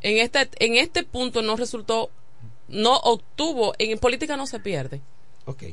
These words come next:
Speaker 1: En política no se pierde, esa es una parte. Y la otra parte, voy a ser y, escueta y voy a repetir lo mismo que conversamos Jacqueline Fernández y yo en privado el viernes trece, cuando la primera encuesta me dio ganadora.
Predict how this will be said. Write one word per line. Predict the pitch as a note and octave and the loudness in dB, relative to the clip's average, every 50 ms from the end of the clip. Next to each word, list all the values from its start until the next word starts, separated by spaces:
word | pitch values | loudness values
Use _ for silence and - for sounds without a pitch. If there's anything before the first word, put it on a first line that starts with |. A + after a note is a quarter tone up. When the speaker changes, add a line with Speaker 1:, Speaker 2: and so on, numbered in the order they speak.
| - - | -8 -6
Speaker 1:
En | E3+ F3 | -4 -2
política | F#3 F3 F3 F#3+ - G#3+ A3 G3+ | 0 -2 -2 -2 -4 -4 -4 -4
no | G3+ | -4
se | F#3 - E3+ | -4 -6 -6
pierde, | - - D3 C3 C3 D3+ | -4 -4 -4 -2 -4 -4
esa | D#3+ - | -4 -4
es | F#3 - - | -6 -6 -4
una | F3 F3 E3 | -6 -6 -4
parte. | - - C3 B2 B2+ - - C3 - - - - - - - - - - - - - | -4 -4 -6 -6 -6 -8 -8 -10 -10 -10 -12 -12 -12 -12 -12 -12 -10 -10 -10 -10 -4
Y | - - A#3 | 0 2 4
la | A#3 A3+ | 6 6
otra | B3 B3+ C#4+ C4+ | 6 4 2 2
parte, | A#3 A#3 A3 G#3 A3 G#3+ | 2 2 2 4 4 4
voy | G#3+ A#3 C4+ | 4 4 2
a | C#4 C#4+ | 2 0
ser | C4+ - C4+ C4 C4+ C4+ C4+ C4+ - - - - - | -2 0 0 2 2 0 -2 -4 -8 -12 -12 -10 -8
y, | - - - - E3 - - | -6 -6 -6 -6 -8 -4 -2
escueta | - G3 - - - - A#3 B3+ A#3+ G3+ - - F#3 F#3 - - - - - - - - - | -2 -2 -2 -2 -2 2 4 4 4 4 2 0 -2 -2 -4 -6 -10 -12 -12 -12 -12 -10 -6
y | - A3 | -4 -2
voy | F#3 G3+ G#3+ | 0 2 2
a | A3+ A#3 | 2 2
repetir | A#3 B3+ B3 - A#3 A#3 - - B3 B3 B3 B3 - - - | 0 -2 -2 -2 -2 -2 -2 -2 -2 -2 -2 -4 -6 -4 0
lo | F#3+ G#3+ G#3 | 2 2 2
mismo | G3+ G#3+ B3 C#4 C#4+ C#4 C4 | 2 2 0 0 0 -2 -2
que | B3+ A#3+ | -2 -4
conversamos | - G#3+ G#3 G3+ F3+ - G#3+ G#3 A3 A3+ G#3+ | -4 -4 -4 -4 -4 -4 -4 -6 -4 -4 -4
Jacqueline | F#3+ G3 F#3+ - F3+ F3 F#3+ G#3+ A3+ | -4 -4 -4 -4 -4 -4 -4 -6 -6
Fernández | - G#3 F#3+ F#3+ F#3+ G3 G#3+ G#3 G#3 - | -6 -6 -4 -4 -4 -4 -4 -6 -6 -6
y | - - D#3+ | -6 -6 -6
yo | F3 F#3 - - | -6 -6 -4 -4
en | F3+ F#3 E3+ | -6 -4 -4
privado | - F3 D#3+ E3 F#3 F#3 D#3 C#3+ C#3+ D3+ E3 - - - - - - - - - | -4 -4 0 2 2 2 2 0 -2 -6 -8 -10 -12 -12 -12 -12 -12 -12 -6 -2
el | - F3+ E3+ | 0 0 2
viernes | D#3+ E3 F3 F#3 G3 G3 F3 - | 2 2 2 2 2 -2 -4 -4
trece, | - - C4+ D#4 D#4+ C#4+ B3+ | -4 -4 -4 -4 -4 -6 -6
cuando | - F#3+ F3 E3 | -4 -4 -2 -2
la | E3 D#3+ | -2 -2
primera | D#3 E3+ D#3 D#3+ E3+ F3 | -2 -2 -2 -2 -2 -4
encuesta | F3 F3 - A#3 B3+ B3 - | -4 -6 -6 -6 -6 -6 -6
me | G3 F3+ D#3+ | -6 -6 -4
dio | D#3+ D#3+ D#3 D3+ | -4 -2 -2 -2
ganadora. | D3 D3 C#3+ C#3 C3 B2+ B2 - - - | -2 -4 -6 -6 -8 -8 -8 -8 -10 -10